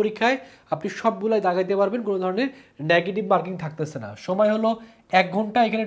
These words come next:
টোটাল আপনাকে ছিয়ানব্বইটা প্রশ্ন দেওয়া থাকবে, প্রত্যেকটা মার্ক হলো জিরো পয়েন্ট সেভেন ফাইভ করে, তাহলে ছিয়ানব্বই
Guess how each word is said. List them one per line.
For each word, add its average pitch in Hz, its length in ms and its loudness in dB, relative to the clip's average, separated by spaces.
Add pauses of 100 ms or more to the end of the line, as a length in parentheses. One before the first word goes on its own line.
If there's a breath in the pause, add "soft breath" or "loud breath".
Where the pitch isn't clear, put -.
টোটাল 220 280 8 (100)
আপনাকে 220 260 -2 (400 loud breath)
ছিয়ানব্বইটা 214 720 2
প্রশ্ন 202 180 -2 (100)
দেওয়া 214 180 8
থাকবে, 202 180 -2 (120)
প্রত্যেকটা 220 420 0 (100)
মার্ক 202 220 4
হলো 214 140 0 (480 loud breath)
জিরো 175 200 2 (140)
পয়েন্ট 214 220 10 (100)
সেভেন 190 280 4
ফাইভ 202 160 4 (120)
করে, 208 140 2 (360 loud breath)
তাহলে 156 260 -4
ছিয়ানব্বই 208 540 4